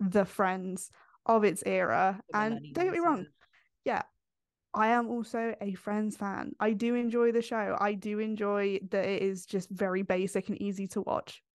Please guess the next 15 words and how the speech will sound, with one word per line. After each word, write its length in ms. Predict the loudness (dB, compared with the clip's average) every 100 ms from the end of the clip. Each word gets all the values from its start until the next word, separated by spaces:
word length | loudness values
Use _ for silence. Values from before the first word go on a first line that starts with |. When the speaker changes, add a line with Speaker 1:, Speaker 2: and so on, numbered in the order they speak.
| _ 0
Speaker 1:
Obviously, 320 | 2 4 2
Community 420 | 2 2 2 2
was 140 | 0 2
very 260 | 2 2
different. 500 | 0 -4 -2 -2 0
Like, 160 | 0 -2
as 160 | -2 0
it 100 | 0
went 180 | 0 -2
on, 160 | -2
it 60 | -2
got 200 | -4 -2
a 40 |
lot 280 | 2 2 2
more 280 | 0 -4 -6